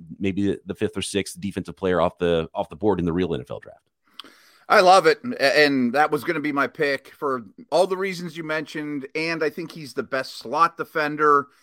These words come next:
Speaker 2: He might even wear the green dot on your defense. You know, I mean, just a glue guy. I always talk about this with mock drafts that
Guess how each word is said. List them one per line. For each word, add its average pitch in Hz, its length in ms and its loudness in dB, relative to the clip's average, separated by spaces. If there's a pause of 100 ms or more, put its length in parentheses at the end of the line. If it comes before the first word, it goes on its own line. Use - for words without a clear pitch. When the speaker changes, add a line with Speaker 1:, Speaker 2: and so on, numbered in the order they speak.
(300)
Speaker 2:
He 185 120 -4
might 175 200 4
even 135 260 -2
wear 143 200 2
the 120 100 -4
green 131 360 -4
dot 151 340 2
on 151 180 -2
your 147 100 -6
defense. 151 720 -6
You 139 120 -8
know, 123 160 0
I - 20 -2
mean, 120 220 -2
just 139 320 -6
a 117 60 -4
glue 139 440 -6
guy. 143 580 2
I 135 120 -4
always 147 240 -4
talk 147 220 -2
about 127 180 -6
this 127 160 -12
with 110 100 -16
mock 120 320 -6
drafts 117 400 -6
that 107 200 -10